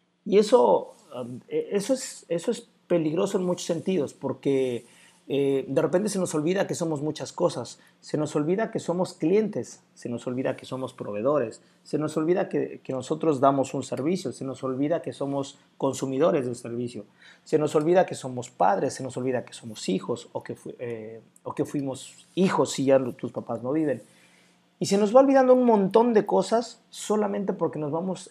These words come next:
encasillando en el ser, en el, lo que somos o en lo que hacemos, por así decirlo, no en el ser, sino en lo que hacemos. Ahora, en el estar, el estar al ser transitorio nos va situando en donde estamos parados.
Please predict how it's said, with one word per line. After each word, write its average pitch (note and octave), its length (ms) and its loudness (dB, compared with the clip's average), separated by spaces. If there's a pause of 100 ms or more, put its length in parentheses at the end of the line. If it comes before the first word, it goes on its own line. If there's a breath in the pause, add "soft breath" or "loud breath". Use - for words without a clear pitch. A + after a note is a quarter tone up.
encasillando C#3 1120 -6
en A#2 160 -12
el G#2 160 -16
ser, - 320 -2 (760)
en C3 200 -6
el, B2+ 180 -8
lo B2 160 -4
que A#2+ 140 -10
somos D3 400 -2
o C#3 40 -4
en C#3 120 -2
lo C3+ 120 -2
que C#3 120 -4
hacemos, B2+ 480 -2
por B2+ 180 -6
así A#2 180 -6
decirlo, A#2 300 -6
no C#3+ 100 -4
en F3 80 0
el D3 80 -2
ser, A#2+ 160 -6
sino A#2+ 240 -6
en A#2 80 -2
lo A2+ 140 -4
que B2 120 -2
hacemos. A2 520 -4 (560 soft breath)
Ahora, E3+ 400 6
en D#3 160 2
el C#3 140 4
estar, A#2 640 2 (220 soft breath)
el D3 120 0
estar D#3+ 240 2
al C#4 120 4
ser A3+ 200 -2
transitorio E3 880 0 (280 soft breath)
nos D#3+ 440 4
va C4 360 6
situando G#3 840 2
en D#3+ 180 0
donde D#3+ 240 2
estamos A3 480 0
parados. D#3 680 0